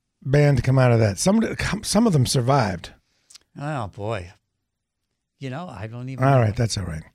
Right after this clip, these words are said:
Speaker 2: The Church was another group we played. Uh, they had Unguarded Moment. That was a song. And, uh, yeah, The Church, I think, from Australia. The Bongos were a group. They had sort of a high profile.
Speaker 1: Yeah, definitely.
Speaker 2: And, uh, Bull Rushes was one song we
Speaker 1: What was
Speaker 2: used
Speaker 1: the
Speaker 2: to play
Speaker 1: Bongos'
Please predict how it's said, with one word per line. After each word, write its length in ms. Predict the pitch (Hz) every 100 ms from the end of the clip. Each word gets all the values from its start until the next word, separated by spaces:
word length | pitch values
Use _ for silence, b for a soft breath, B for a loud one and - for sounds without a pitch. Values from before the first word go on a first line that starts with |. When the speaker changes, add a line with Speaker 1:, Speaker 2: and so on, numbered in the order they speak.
| _ -
Speaker 2:
The 100 | 151
Church 520 | - - 220 170 -
was 160 | 123 -
another 200 | 117 104
group 260 | 92 101
we 100 | 104
played. 540 | 95 - 107 95 95 -
Uh, 100 | 104
they 140 | 113
had 160 | 110 120
Unguarded 580 | 131 135 127 127 120 107
Moment. 400 | 104 113 107 95
That 120 | 110
was 140 | 107 107
a 60 |
song. 500 | 110 - 104 101 98 95 b b
And, 380 | - 110 104 101
uh, 300 | 104 104 101 107 _
yeah, 140 | 123 101 _ -
The 80 |
Church, 340 | 123 - 151 -
I 60 |
think, 160 | 117 -
from 280 | - 117 104
Australia. 460 | 107 104 - 113 104 b _
The 80 | 135
Bongos 800 | 110 135 156 165 127 95 92 92
were 120 | 101
a 20 |
group. 220 | 98 120
They 80 | 131
had 120 | 120
sort 140 | - -
of 60 |
a 40 | 104
high 180 | 104 92
profile. 580 | - 107 90 - 92 90
Speaker 1:
Yeah, 120 | 147
definitely. 500 | 123 160 135 113 98 b b b _
Speaker 2:
And, 400 | 117 107 98 95
uh, 360 | 98 95 90 95 _ _ _
Bull 320 | 98 127 139
Rushes 480 | 117 117 104 - 95
was 140 | 104 98
one 160 | 101
song 300 | 95 - 107
we 60 | 95
Speaker 1:
What 60 | 247
was 40 |
Speaker 2:
used 60 | 226
Speaker 1:
the 40 |
Speaker 2:
to 40 | 214
play 180 | 214
Speaker 1:
Bongos' 40 | 208